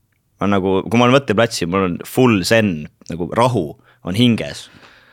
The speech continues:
Nagu ma võin olla seal ükskõik kui kaua lihtsalt. Mul ei hakka igav seal, lihtsalt rahu on. Et nagu ma arvan, et inimesed, äh, peavad lihtsalt leidma oma selle rahu, oma selle, mis neid õnnelikuks teeb ja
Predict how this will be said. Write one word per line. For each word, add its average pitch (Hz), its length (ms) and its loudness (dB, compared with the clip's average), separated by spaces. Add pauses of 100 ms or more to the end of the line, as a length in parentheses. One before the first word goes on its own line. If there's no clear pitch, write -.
(180)
Nagu 98 120 -4
ma 120 80 2
võin 131 140 4
olla 127 180 2
seal 113 140 0
ükskõik 110 160 -4
kui 107 100 -2
kaua 92 300 0
lihtsalt. - 400 -14 (500)
Mul 101 80 0
ei 117 60 2
hakka 110 160 -4
igav 90 240 -2
seal, 76 160 -14
lihtsalt - 320 -16 (100)
rahu 107 280 0 (100)
on. 78 240 -16 (720)
Et 85 240 -8
nagu 90 280 -6
ma 101 140 2
arvan, 101 160 0
et - 80 -12
inimesed, 98 480 0 (160)
äh, 92 320 -2
peavad 95 320 0
lihtsalt - 240 -6
leidma 95 260 2
oma 90 200 -4 (160)
selle 85 260 -8
rahu, 104 300 0 (500)
oma 92 180 -4
selle, 90 220 -2
mis 90 160 -6
neid 92 160 -2
õnnelikuks 95 400 -4
teeb 82 320 -10
ja 82 160 -8